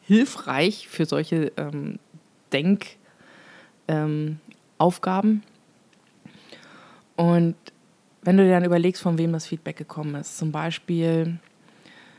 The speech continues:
kann es ja eine Person sein, die gerade selber ein bisschen verloren in der Situation war und sich einfach zum Beispiel Führung gewünscht hat oder eine konkrete Aussage und die gab es einfach nicht. Und dann hat er oder sie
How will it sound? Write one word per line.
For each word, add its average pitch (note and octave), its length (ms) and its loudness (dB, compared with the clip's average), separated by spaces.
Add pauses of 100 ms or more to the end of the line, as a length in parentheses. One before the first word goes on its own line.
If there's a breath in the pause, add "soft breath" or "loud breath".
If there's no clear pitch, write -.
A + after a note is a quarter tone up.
(140 loud breath)
kann F3 200 4
es F#3+ 100 2
ja F3+ 100 0
eine E3+ 180 0
Person F#3 500 2
sein, F3 340 -2
die F3+ 100 -4
gerade E3+ 300 -6
selber F3+ 240 -4
ein F3+ 120 -4
bisschen E3+ 220 -8
verloren E3+ 380 -6
in E3 100 -4
der D#3 120 -4
Situation D#3+ 640 -6
war E3+ 200 -2
und F3 140 -6
sich E3 180 -10
einfach E3 320 -10
zum - 160 -8
Beispiel D#3+ 280 -8
Führung G3 340 0
gewünscht D3 360 -8
hat D3 160 -12
oder D#3 120 -6
eine D#3+ 140 -2
konkrete D#3+ 480 -6
Aussage D3+ 520 -4
und D3 160 -10 (140)
die - 60 -20 (100)
gab E3 260 -6
es G#3+ 140 -2
einfach D3 380 -12
nicht. D3+ 240 -12
Und D3+ 180 -10
dann D#3 180 -6
hat D3+ 140 -12
er - 340 -6 (420)
oder D3 180 -10
sie E3+ 380 -8